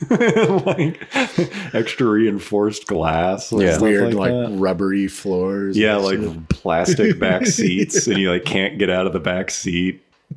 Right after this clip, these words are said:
Speaker 1: from the inside
Speaker 2: Right.
Speaker 1: and stuff.
Speaker 2: <laughs> You have
Speaker 1: Like,
Speaker 2: to be
Speaker 1: throw
Speaker 2: let
Speaker 1: your
Speaker 2: out.
Speaker 1: friends
Speaker 2: Yeah.
Speaker 1: back there and stuff, and, like, the cage. Um, so yeah, used cop cars, <clears throat> not a bad.
Speaker 3: The sweet one is the, uh,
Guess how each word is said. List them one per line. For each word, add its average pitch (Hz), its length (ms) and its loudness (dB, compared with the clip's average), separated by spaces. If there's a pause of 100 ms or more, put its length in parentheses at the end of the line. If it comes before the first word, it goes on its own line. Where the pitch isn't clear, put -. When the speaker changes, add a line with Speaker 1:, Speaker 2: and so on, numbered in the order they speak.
(340)
Speaker 1:
from 98 200 -4
the 87 140 -2
inside 85 500 0
Speaker 2:
Right. 95 180 4
Speaker 1:
and 95 120 2
stuff. 98 180 2
Speaker 2:
<laughs> - 20 2
You 113 80 4
have 104 80 2
Speaker 1:
Like, - 20 -
Speaker 2:
to 101 60 -2
be 110 60 2
Speaker 1:
throw 98 140 4
Speaker 2:
let 98 140 4
Speaker 1:
your 95 160 4
Speaker 2:
out. 110 60 -2
Speaker 1:
friends 95 380 0
Speaker 2:
Yeah. 107 120 2
Speaker 1:
back 98 200 0
there 101 280 2
and 101 100 -2
stuff, 104 460 0
and, 95 100 -4
like, 85 200 -2
the 87 100 -4
cage. 90 680 -4 (920)
Um, 82 760 -2
so - 140 -6
yeah, 101 140 2
used 113 400 0
cop - 300 -6
cars, - 720 -4
<clears throat> 127 400 -2
not 123 260 -2
a 127 40 -10
bad. 92 480 -2
Speaker 3:
The - 60 -2
sweet 156 280 0
one 110 180 -2
is 85 160 -4
the, 80 220 -2
uh, 69 260 -6